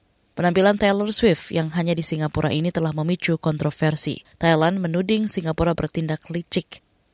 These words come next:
lantaran diduga memberikan uang tunai kepada Swift untuk menghentikan konsernya di negara lain di kawasan Asia Tenggara.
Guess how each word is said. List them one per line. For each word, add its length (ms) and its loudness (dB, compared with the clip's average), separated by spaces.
lantaran 400 2
diduga 320 0
memberikan 480 -2
uang 320 -4
tunai 240 -2
kepada 320 -2
Swift 400 0
untuk 240 0
menghentikan 640 -2
konsernya 560 -2
di 160 -6
negara 320 0
lain 240 2
di 80 -6
kawasan 560 0
Asia 400 -2
Tenggara. 400 -4